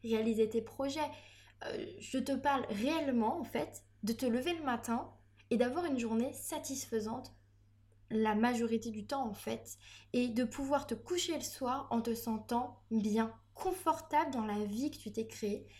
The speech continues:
Et c'est pour ça que pour moi, l'organisation, c'est une porte pour te libérer et pour ta liberté. Quand tu fais, quand tu as une organisation qui te convient vraiment, et quand j-, j'insiste sur le convenir vraiment, qui est faite pour toi, c'est parce que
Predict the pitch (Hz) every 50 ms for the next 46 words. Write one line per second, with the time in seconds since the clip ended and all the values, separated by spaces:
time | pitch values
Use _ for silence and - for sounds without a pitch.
0 | - - - 233 214 - 240 226 - 269 254 - - - 330 311 311 - 254 240
1 | 233 240 233 220 214 202 208 214 208 202 208 208 208 - - 294 339 - - -
2 | - - - 214 208 208 208 202 - - 294 294 302 - - - - - - -
3 | - - 226 233 233 - - - - - 240 220 208 214 226 269 269 - 254 254
4 | 247 240 277 277 240 - - - - - - 208 202 202 208 208 214 247 247 226
5 | 226 226 226 - - 208 - - - _ - - - - - - - - _ -
6 | - - - - - - - - - - - 247 254 247 - 226 - - 294 294
7 | 294 - - - - - 269 254 240 - - 294 311 311 285 247 240 226 226 214
8 | 226 220 220 220 208 226 220 220 - 254 240 - - - 214 208 - - - -
9 | 392 392 349 - 262 240 226 214 202 208 208 214 208 202 208 214 - - - -
10 | - - - - - - - 247 240 233 240 - - 240 254 254 320 302 - -
11 | - 233 208 208 208 - - - 349 339 294 302 294 277 277 269 254 247 247 233
12 | 247 240 240 240 247 254 - - - - - - - - - 214 208 202 - -
13 | - - - - - - - - 254 247 - - - - 262 269 311 330 - -
14 | - - 285 262 - 233 220 220 - - -